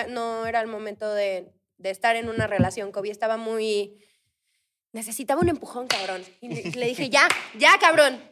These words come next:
agarra las putas pilas, güey, tienes ocho meses sin sacar música. Y si tienes que agarrar el pedo sin mí, pues lo vas a agarrar, ¿sabes? No me importa".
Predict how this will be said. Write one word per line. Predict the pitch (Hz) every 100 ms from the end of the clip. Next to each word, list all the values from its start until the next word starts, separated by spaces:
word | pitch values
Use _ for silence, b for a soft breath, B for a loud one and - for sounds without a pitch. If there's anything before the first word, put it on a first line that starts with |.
| -
agarra | 254 302 359
las | 330
putas | 339 339 339
pilas, | 330 330 311
güey, | 302 269
tienes | 294 311
ocho | 330 330
meses | 311 320 320
sin | 302
sacar | 277 285 277
música. | 294 302 - 240 - _ _ _ _ -
Y | 240
si | 247 233
tienes | _ 269 294 311
que | 320
agarrar | 311 302 285 285
el | 285
pedo | 285 277 277
sin | 254 247
mí, | 294 370
pues | - 247 - - -
lo | 233 233
vas | 240
a | 269
agarrar, | 240 220 220
¿sabes? | 254 262
No | 277
me | 247
importa". | 233 214 202